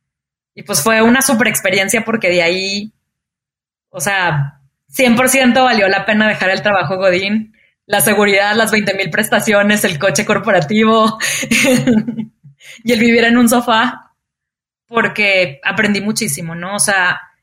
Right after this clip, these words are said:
eran también unos tiempos que no son estos. O sea,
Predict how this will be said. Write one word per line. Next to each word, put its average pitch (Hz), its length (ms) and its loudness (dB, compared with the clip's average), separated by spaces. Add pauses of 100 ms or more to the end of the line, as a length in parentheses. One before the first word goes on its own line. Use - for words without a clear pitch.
eran 226 220 0
también 220 280 2
unos 220 260 2
tiempos 226 600 0
que 185 140 -6
no 180 160 -6
son 214 200 0
estos. - 380 -6 (100)
O - 80 -18
sea, 165 420 -2